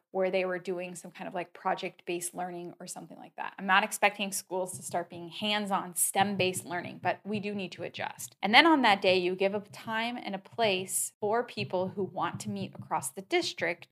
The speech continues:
to be able to start planning. Now, they don't need to be in person. You say, "Here is all the fifth grade teachers across the district who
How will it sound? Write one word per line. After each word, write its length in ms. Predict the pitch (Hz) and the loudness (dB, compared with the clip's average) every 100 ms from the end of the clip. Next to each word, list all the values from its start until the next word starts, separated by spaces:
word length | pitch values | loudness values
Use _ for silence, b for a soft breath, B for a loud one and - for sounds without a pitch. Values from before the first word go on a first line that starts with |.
| - | -8
to 60 | |
be 80 | 208 | 0
able 160 | 202 190 | 0 0
to 120 | 196 | -6
start 360 | - 185 170 - | -4 0 -2 -4
planning. 440 | 202 165 - - _ - | -6 -6 -8 -12 _ 0
Now, 260 | 196 - - - | 2 2 -4 -4
they 100 | 196 | -2
don't 240 | 202 254 | 0 0
need 140 | 285 311 | 0 -2
to 80 | 247 | -2
be 160 | 220 | -4
in 240 | 214 185 180 | -6 -8 -10
person. 680 | - 175 170 233 254 262 262 190 | -6 -6 -4 -6 -6 -8 -12 -12
You 160 | 202 190 | -8 -6
say, 280 | 190 190 | -2 -2
"Here 580 | 185 - - 254 254 254 | -2 -8 -2 2 4 4
is 160 | 220 196 | 0 0
all 180 | 185 196 | 0 0
the 120 | 196 | -2
fifth 260 | - 214 | -4 -6
grade 160 | - 202 | -2 -2
teachers 400 | 196 196 196 190 | -4 -8 -6 -8
across 320 | 190 - 180 | -6 -2 -2
the 80 | - | -4
district 440 | 180 180 - 180 | -8 -10 -10 -14
who 100 | - | -16